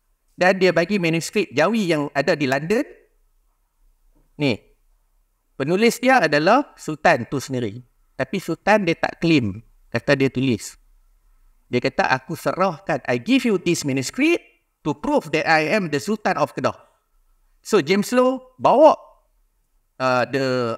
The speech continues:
original version in Jawi to London. And then dia translate. Dia translate from Malay to English. And then terbit dalam jurnal Indian Archipelago. J I A E A. Eighteen forty-nine.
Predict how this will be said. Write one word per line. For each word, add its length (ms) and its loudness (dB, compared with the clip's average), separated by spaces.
original 400 -2
version 320 -4
in 160 -2
Jawi 400 -2
to 80 -10
London. 320 0
And 160 -2
then 160 4
dia 160 0
translate. 480 -2
Dia 80 -2
translate 400 -2
from 160 -2
Malay 400 0
to 240 -2
English. 400 0
And 160 2
then 80 0
terbit 240 -2
dalam 320 0
jurnal 240 -2
Indian 320 -4
Archipelago. 640 -2
J 160 -2
I 160 2
A 160 2
E 120 -4
A. 40 -4
Eighteen 320 0
forty-nine. 400 0